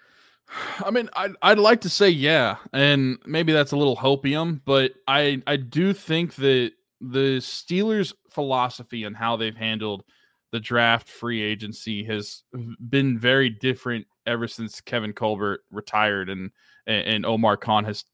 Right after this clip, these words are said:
stepped in as the G M for the Steel-, for this team. I, I think that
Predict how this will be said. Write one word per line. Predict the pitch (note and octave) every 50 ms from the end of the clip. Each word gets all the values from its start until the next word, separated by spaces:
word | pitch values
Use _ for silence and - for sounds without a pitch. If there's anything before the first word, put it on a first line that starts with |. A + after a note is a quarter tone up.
| _ _
stepped | - - - - - A2 G#2+ - _
in | B2 A#2 A2+ G#2+
as | G2+ G2+ - -
the | - G2 F#2+
G | G#2 - A2 A2+ G#2+
M | G#2 G#2
for | G#2 - G#2
the | G2+
Steel-, | - - - B2+ C3+ - - A2 A2+
for | - A2+ G#2+
this | G#2 -
team. | - C3+ C#3 B2+ - - - - - - - -
I, | C#3 D3 - D#3+
I | E3+
think | D#3+ - F#3 G3 A3 A3 -
that | - F#3 F3+ E3 D3+